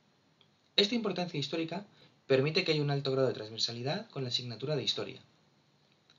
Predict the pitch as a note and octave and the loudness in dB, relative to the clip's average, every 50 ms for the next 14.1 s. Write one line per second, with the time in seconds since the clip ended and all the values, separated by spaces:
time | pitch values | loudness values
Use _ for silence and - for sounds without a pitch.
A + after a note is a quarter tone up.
0 | _ _ _ _ _ _ _ _ _ _ _ _ _ _ - A2 A2+ A#2 B2+ C#3+ | _ _ _ _ _ _ _ _ _ _ _ _ _ _ -4 -4 -2 0 2 2
1 | D#3+ G3+ A#3 - - - - - B2+ A#2 C3 C#3+ C#3+ C#3 B2 A2 A2 G#2 G2+ G2 | 2 2 2 0 -4 -6 -4 -6 -4 -2 -2 -2 -2 -2 -2 -2 0 0 0 0
2 | F#2 - - - - - _ _ - B2+ B2+ A#2+ - - E3 E3+ F3+ F3 D3 C3 | 0 -2 -8 -18 -20 -20 _ _ -4 -2 2 4 4 4 4 2 0 0 0 0
3 | B2+ - C3 B2 C3+ D3+ F3 G3 F#3+ - C3 A#2+ B2 C3+ C3+ B2+ B2 A2+ G#2+ - | 0 -2 -2 -2 -2 0 0 -2 -2 -2 -2 0 0 0 0 -2 -4 -10 -10 -10
4 | - G2+ G#2 G#2 G2+ F#2+ F2+ - - - - - - - - - - _ _ _ | -10 -10 -10 -10 -12 -14 -16 -10 -6 -6 -6 -6 -6 -20 -20 -20 -20 _ _ _
5 | _ _ _ _ _ _ _ _ _ _ _ _ - - _ _ - C3+ - F#3+ | _ _ _ _ _ _ _ _ _ _ _ _ -20 -20 _ _ -2 0 4 6
6 | G#3 G3+ G3+ G3 F#3 F3+ F3+ - E3 D#3+ D#3 D3+ C#3+ - C#3+ C3+ B2+ B2+ C3+ B2+ | 6 6 6 2 0 -2 -2 2 2 2 4 2 0 0 0 -2 -2 -2 -6 -6
7 | C3+ B2+ - B2+ B2 A#2+ A#2 A#2 A#2 A2+ A2+ A2 G#2+ G#2 - A#2+ A2+ - - G#2+ | -4 -6 -4 -4 -4 -4 -4 -4 -6 -6 -6 -6 -8 -8 -6 -6 -6 -6 -6 -6
8 | G#2 G2+ G#2 - - G#2 G2+ G2 F#2 F#2 F2+ - - - - _ _ _ _ _ | -4 -4 -4 -4 -4 -6 -6 -6 -8 -10 -12 -16 -18 -20 -20 _ _ _ _ _
9 | _ _ _ _ _ _ _ _ _ _ _ _ _ _ _ _ _ _ _ _ | _ _ _ _ _ _ _ _ _ _ _ _ _ _ _ _ _ _ _ _
10 | _ _ _ _ - B2 B2 C#3+ E3 G3+ A3+ A#3+ A#3 A3+ A3 A3 G#3+ G#3 F#3+ E3 | _ _ _ _ -4 -2 0 2 4 4 4 4 4 4 2 2 2 2 2 2
11 | D#3+ D#3 C#3+ C3 B2 A#2+ A#2+ D3 D#3+ D#3 E3+ F#3 G#3 - - _ _ - - - | 0 -2 -2 -2 0 0 0 0 2 2 2 0 0 -2 -10 _ _ -20 -20 -20
12 | _ _ _ _ - D#3 D3+ - F3 D#3+ D3+ C#3+ C#3 C#3 C#3+ D#3 E3 D#3 D3 D#3 | _ _ _ _ 2 2 4 4 2 2 2 2 2 2 0 0 -2 -2 -2 -2
13 | F3 F3+ - - - A2 - C3 - C3 B2 G#2+ F#2 F2+ E2 - - - - - | -2 -2 -6 -8 -6 -4 -2 -2 0 -2 -2 -4 -4 -8 -10 -14 -14 -16 -18 -20
14 | - | -20